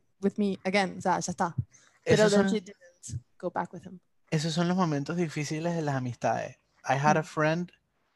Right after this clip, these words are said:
Speaker 2: who had a terrible relationship.
Speaker 1: Mm.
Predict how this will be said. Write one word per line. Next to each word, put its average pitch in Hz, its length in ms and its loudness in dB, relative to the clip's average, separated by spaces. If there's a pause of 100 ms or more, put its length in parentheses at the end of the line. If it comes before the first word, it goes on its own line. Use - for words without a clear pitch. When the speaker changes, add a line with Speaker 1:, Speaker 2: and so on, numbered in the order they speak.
(480)
Speaker 2:
who 147 100 0
had 147 140 2
a 135 60 0
terrible 147 480 0
relationship. 127 640 -6 (720)
Speaker 1:
Mm. 175 200 -8